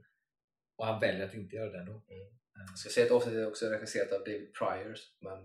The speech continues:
Speaker 2: vi säger det också. Ja, men det, det är ett, det är ett jättebra avsnitt. Jag gillar ju... Det är ju så här, det, det finns ju inte, för det, det är ju inte en riktig obduktionssal egentligen.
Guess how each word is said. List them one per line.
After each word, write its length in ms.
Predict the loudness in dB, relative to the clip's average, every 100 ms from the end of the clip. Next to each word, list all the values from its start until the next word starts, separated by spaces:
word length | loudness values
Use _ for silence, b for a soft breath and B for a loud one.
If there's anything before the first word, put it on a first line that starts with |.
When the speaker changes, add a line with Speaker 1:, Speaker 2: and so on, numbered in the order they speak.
| -16 -18
Speaker 2:
vi 60 | -10
säger 240 | -8 -6
det 100 | -8
också. 200 | -10 -14 -20 _ _ _ _ _ -20 -8
Ja, 60 | -4
men 140 | -2
det, 120 | 0
det 100 | 2
är 100 | 2
ett, 80 | 0
det 280 | -6 -4 -4
är 40 |
ett 60 | -4
jättebra 300 | -4 0 0
avsnitt. 260 | 0 -4 -6
Jag 100 | -2
gillar 360 | 2 2 2
ju... 260 | -2 0 -2 B B B B B -2
Det 60 |
är 40 | 0
ju 60 |
så 100 | 6
här, 160 | 4 4
det, 60 | -4
det 100 | -8
finns 220 | -8 -4
ju 40 |
inte, 160 | -4 -2 -4 -2 -2 -2 -2 -8
för 80 | -6
det, 80 | -2
det 640 | 0 -2 -4 -4 0 0
är 60 | 0
ju 320 | -2 -6 -6
inte 160 | -6 -6
en 100 | -4
riktig 360 | -6 -4 4
obduktionssal 680 | 4 4 -4 -6 -2 4 6
egentligen. 340 | 6 2 -6